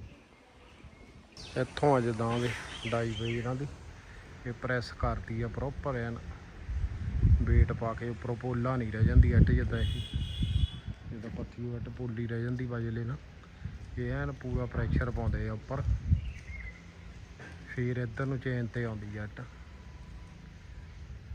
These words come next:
ਆਹ ਤੇ ਜਿੱਦਾਂ ਉਹ ਸੈੱਟ ਨੂੰ ਚੱਕ ਚੱਕ ਕੇ, ਉਹ ਜਿਹੜੀ ਹੁਣ ਕਹਿੰਦੇ ਤਿੰਨ ਦਿਨ ਹੋ ਗਏ ਬਣੀ ਨੂੰ,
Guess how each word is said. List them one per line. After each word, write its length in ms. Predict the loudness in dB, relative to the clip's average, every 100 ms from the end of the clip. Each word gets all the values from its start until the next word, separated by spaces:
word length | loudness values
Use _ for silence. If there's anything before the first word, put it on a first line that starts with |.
| -12 -14 -16 -16 -16 -16 -16 -18 -16 -14 -12 -12 -12 -12 -14 -16 -14 -16 -16 -18 -18 -18 -16 -16 -16 -16 -16 -16 -14 -8 -2
ਆਹ 140 | 0
ਤੇ 100 | 2
ਜਿੱਦਾਂ 240 | 2 2
ਉਹ 160 | 2 2 0
ਸੈੱਟ 240 | -2 2
ਨੂੰ 140 | 2 4
ਚੱਕ 260 | 2 0
ਚੱਕ 200 | 4 4 6
ਕੇ, 60 | 4
ਉਹ 140 | 6
ਜਿਹੜੀ 220 | 4 4
ਹੁਣ 160 | 4 4
ਕਹਿੰਦੇ 240 | 4 2
ਤਿੰਨ 240 | 4 4 4
ਦਿਨ 180 | 4
ਹੋ 160 | 4 2
ਗਏ 120 | 2
ਬਣੀ 240 | 0 0
ਨੂੰ, 120 | 0